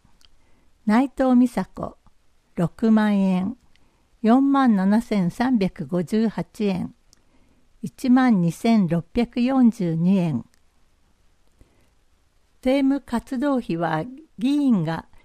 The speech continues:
三好町政の課題を把握し、住民福祉の増進に反映させるために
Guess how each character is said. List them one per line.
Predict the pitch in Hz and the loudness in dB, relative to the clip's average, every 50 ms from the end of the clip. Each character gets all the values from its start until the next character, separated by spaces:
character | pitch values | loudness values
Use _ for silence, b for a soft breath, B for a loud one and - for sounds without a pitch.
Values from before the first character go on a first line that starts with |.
| _ - - | _ -6 -2
三 | 190 202 | 0 2
好 | 233 254 285 - - - _ - | 2 2 0 -2 -8 -20 _ -8
町 | - 302 285 285 | -4 0 0 0
政 | 269 - - - 202 190 175 160 | 0 -2 0 0 0 2 2 0
の | 156 147 147 | -2 -4 -6
課 | - - 190 175 | -8 -10 -10 -6
題 | 160 214 214 233 233 226 | -4 -2 -2 0 0 0
を | 220 220 - | -2 -2 -4
把 | - - 196 185 208 214 | -6 -6 -4 -4 -4 -4
握 | 196 - - 202 | -6 -8 -10 -10
し、 | - - - 180 180 - - b b b b b b b b b | -10 -8 -6 -6 -6 -6 -8 b b b b b b b b b
住 | b 247 262 285 294 | b -2 -2 0 0
民 | 302 294 294 285 | 0 0 0 0
福 | 254 - - - 285 | -2 -4 -6 -6 -6
祉 | 240 - 233 | -4 0 0
の | 202 185 165 | 0 0 0
増 | 151 165 208 214 220 | -2 -2 0 -2 -2
進 | - - - 220 220 214 | -4 -4 -4 0 0 2
に | 208 202 196 | 2 2 0
反 | 185 - 202 202 233 247 | -2 -2 -2 0 2 2
映 | 254 254 254 247 | 2 2 2 0
さ | - 247 226 | -2 -4 -4
せ | - 254 240 | -4 -4 -4
る | 220 240 233 | -4 -4 -4
た | - 226 214 | -2 -2 0
め | 214 214 208 | 0 2 0
に | 190 170 160 160 - | 0 -2 -2 -4 -8